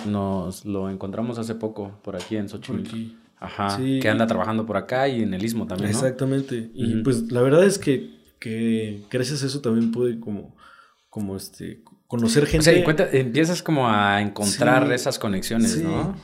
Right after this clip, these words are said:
Speaker 2: Y fíjate que de tiempo después, eh, se hace el cai de nuevo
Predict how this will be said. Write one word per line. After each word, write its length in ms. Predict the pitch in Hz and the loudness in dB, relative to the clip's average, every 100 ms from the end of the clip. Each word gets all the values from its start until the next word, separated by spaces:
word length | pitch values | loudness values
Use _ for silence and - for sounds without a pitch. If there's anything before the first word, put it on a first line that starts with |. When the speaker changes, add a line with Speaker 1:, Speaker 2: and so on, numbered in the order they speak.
| - _ | -20 _
Speaker 2:
Y 80 | - | -6
fíjate 400 | 151 185 185 170 | 4 4 4 0
que 160 | 143 135 | 2 4
de 180 | 127 117 | 4 4
tiempo 360 | 139 165 170 | 0 2 2
después, 680 | 156 - - 156 151 160 - - | 2 0 0 2 2 -2 -10 -8
eh, 240 | 120 117 | -8 -6
se 140 | 113 | -2
hace 160 | 131 139 | -2 -2
el 100 | 131 | -2
cai 180 | 131 135 | 0 2
de 120 | 135 | 2
nuevo 580 | 135 139 135 151 - | 2 0 0 -4 -8